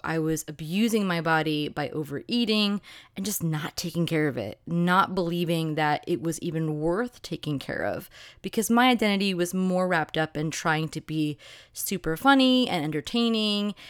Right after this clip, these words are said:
and never for a moment I considered myself attractive or even worth, you know, investing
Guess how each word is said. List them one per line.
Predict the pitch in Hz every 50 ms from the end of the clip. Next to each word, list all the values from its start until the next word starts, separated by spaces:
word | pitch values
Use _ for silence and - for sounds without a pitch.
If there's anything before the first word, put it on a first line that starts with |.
| - - _ _
and | - 170 170 165 156 - -
never | 170 175 180 190 190 185 190 202
for | 190 - 202
a | 185
moment | 180 175 170 165 170 165 160 160 160 - -
I | - 151 160 156
considered | - 170 160 - - 151 143 143
myself | 151 143 143 - - 139 131 _
attractive | 135 - - - - 254 233 233 - - - 220 208 202 196 196 190 - - _
or | 190 208 - -
even | - 240 262 247 262 254 240 202 - -
worth, | - 151 156 160 160 160 160 170 196 220 214 - - - - -
you | - 190 196
know, | 185 175 165
investing | - 175 175 156 156 156 160 - - - - 175 170 170 170 165 160